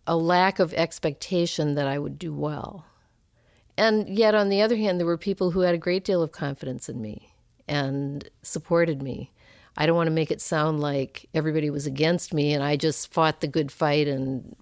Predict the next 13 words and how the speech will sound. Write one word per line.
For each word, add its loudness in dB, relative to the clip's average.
pushed -2
through. 2
I 2
had 2
help 0
and -2
support -4
from -6
a -2
number -2
of -8
people, -4
too. -4